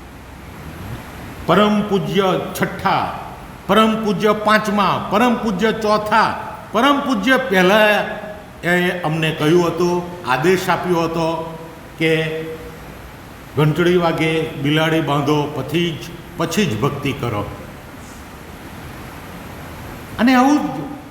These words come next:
આપણી રૂઢિ અને પરંપરાઓ માટે થઈ રહ્યું છે. એ સમાજની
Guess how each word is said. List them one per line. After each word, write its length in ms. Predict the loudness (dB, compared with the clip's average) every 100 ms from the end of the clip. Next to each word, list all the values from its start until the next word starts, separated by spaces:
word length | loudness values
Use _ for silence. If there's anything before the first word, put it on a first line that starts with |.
| -18 -8
આપણી 220 | -6 0 2
રૂઢિ 300 | 2 4 4
અને 120 | 2
પરંપરાઓ 600 | 2 0 2 2 4 4
માટે 280 | 2 2 0
થઈ 200 | 0 2
રહ્યું 300 | 2 0 -4
છે. 140 | -8 -10 -12 -16 -18 -18 -18 -18 -18 -18 -16 -16 -16 -16 -14 -14 -12 -12 -14 -14 -12 -12 0
એ 100 | 0
સમાજની 720 | 2 0 4 4 2 0 0